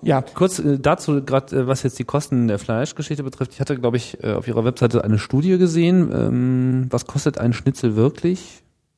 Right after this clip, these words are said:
Speaker 2: Äh, die ist von Foodwatch initiiert worden.
Speaker 1: Genau, da geht es um diesen Punkt, den wir, den wir vorher besprochen haben. Also, ähm,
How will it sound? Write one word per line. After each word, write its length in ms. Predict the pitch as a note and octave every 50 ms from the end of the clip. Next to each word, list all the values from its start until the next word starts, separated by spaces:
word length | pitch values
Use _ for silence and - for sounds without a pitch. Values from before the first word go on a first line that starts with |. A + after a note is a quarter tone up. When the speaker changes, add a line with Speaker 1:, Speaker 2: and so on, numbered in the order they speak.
| _ _ -
Speaker 2:
Äh, 40 | - - - - -
die 180 | - - B2 A#2+
ist 100 | B2+ -
von 140 | - - C#3
Foodwatch 480 | C3 - D#3 D3+ - - D3 D3 - -
initiiert 560 | C3 C3+ C3 C3 - - - - C3 - -
worden. 440 | D#3 D#3 D#3+ E3 E3+ F#3 G3+ A3 A3 - _ _ _ _ _ _ _ _ -
Speaker 1:
Genau, 200 | - D#3 D3 C#3+
da 100 | C#3+ D3
geht 160 | D3+ F3+ E3+
es 80 | E3+ F3
um 100 | E3+ E3
diesen 240 | E3 E3+ D#3 D#3+ D3+
Punkt, 240 | - E3+ F3 E3+ F3
den 140 | E3 E3 D#3+
wir, 220 | D#3 D#3 D3+ D#3+
den 160 | D#3 E3 D#3+
wir 80 | D#3 C#3+
vorher 220 | - F3 F3 E3
besprochen 500 | D3+ D#3 - - - C#3+ - D#3 D3 C3+
haben. 280 | C#3 C#3+ D3+ E3 E3 -
Also, 300 | - D3+ C#3+ D3 D3+ D3+ C#3+ - - - _ _ -
ähm, 440 | - D#3+ D3+ D3 D3 D3 D3 -